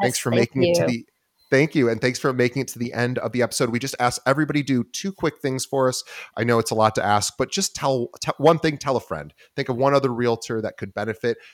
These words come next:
Speaker 1: This is a great episode. Send it to people that are struggling right now, agents that are like,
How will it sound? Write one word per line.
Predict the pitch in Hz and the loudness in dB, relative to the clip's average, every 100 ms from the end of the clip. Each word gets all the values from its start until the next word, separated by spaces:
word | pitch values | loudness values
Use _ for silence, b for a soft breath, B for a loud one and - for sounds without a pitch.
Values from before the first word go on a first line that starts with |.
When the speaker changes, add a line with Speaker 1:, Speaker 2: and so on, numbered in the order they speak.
| _ | _
Speaker 1:
This | 131 - | -4 -2
is | 175 | 0
a | 165 | 0
great | 120 101 101 113 - | -2 -4 -4 -6 -6
episode. | 110 123 - 131 120 - | -6 -4 -2 2 2 0
Send | - 131 147 156 | -4 -2 -2 -4
it | 165 | -6
to | - | -10
people | - 156 147 143 | -10 -12 -8 -6
that | 143 | -4
are | |
struggling | 143 - 143 151 151 151 | -6 -4 -4 -2 -2 0
right | 131 127 127 | 0 -2 -2
now, | 120 113 | -4 -2
agents | 131 135 139 - | -2 -4 -8 -4
that | 131 | 0
are | 127 | 0
like, | 120 113 | 0 -4